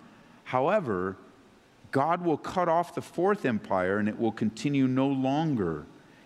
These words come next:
It will end of it itself. Verse eleven, "I continued to watch because I could hear the little horn's boastful speech. I kept watching until the fourth beast was killed and its body was destroyed by fire."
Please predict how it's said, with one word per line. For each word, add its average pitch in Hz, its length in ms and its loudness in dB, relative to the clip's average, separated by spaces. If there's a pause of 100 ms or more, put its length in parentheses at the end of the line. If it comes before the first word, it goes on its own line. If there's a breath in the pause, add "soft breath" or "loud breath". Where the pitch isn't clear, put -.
(160 loud breath)
It 117 160 4
will 123 320 2
end 143 320 2
of 131 240 0
it 131 80 -2
itself. 127 540 0
Verse 120 200 -2
eleven, 117 460 0 (320 loud breath)
"I 120 100 0
continued 165 560 -2
to - 80 -4
watch 143 480 0
because 123 260 -2
I 123 120 2
could 120 180 -4
hear 151 300 0
the 127 120 -2
little 127 280 0
horn's 135 340 0
boastful 127 560 -2
speech. - 720 -4 (440 loud breath)
I 120 80 0
kept 127 300 -2
watching 135 480 0
until 117 260 0
the 117 100 2
fourth 139 400 0
beast 135 240 -2
was 117 260 -2
killed 127 520 0 (280 loud breath)
and 120 120 2
its 117 140 -2
body 131 340 2
was 120 220 0
destroyed 131 800 -2
by 113 160 0
fire." 113 600 -2